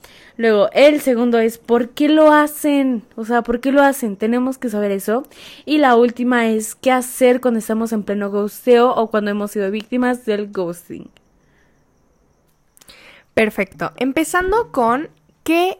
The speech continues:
Speaker 2: es el ghosting? Para mí, el ghosting solo tiene una definición y es que literalmente se desaparezcan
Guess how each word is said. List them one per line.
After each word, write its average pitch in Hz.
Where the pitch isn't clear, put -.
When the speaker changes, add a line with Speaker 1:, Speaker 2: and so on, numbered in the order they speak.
Speaker 2:
es 233
el 190
ghosting? 165
Para 302
mí, 370
el 220
ghosting 269
solo 359
tiene 269
una 254
definición 220
y 214
es 269
que 247
literalmente 262
se 262
desaparezcan 202